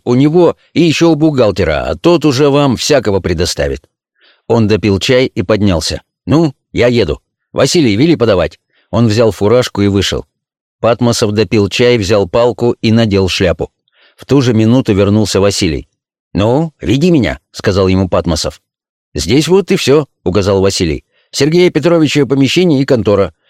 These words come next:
Это касса. Теперь новый артельщик».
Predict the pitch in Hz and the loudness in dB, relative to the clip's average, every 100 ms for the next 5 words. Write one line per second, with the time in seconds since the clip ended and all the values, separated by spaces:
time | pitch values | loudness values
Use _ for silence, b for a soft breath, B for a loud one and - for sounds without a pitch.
0 | _ - 139 175 175 143 107 110 - 120 | _ -2 0 2 0 0 0 0 0 -2
1 | 98 _ _ _ 139 185 170 196 165 120 | -4 _ _ _ -2 0 0 0 2 2
2 | 117 135 90 - 67 | 0 -2 -2 -4 -10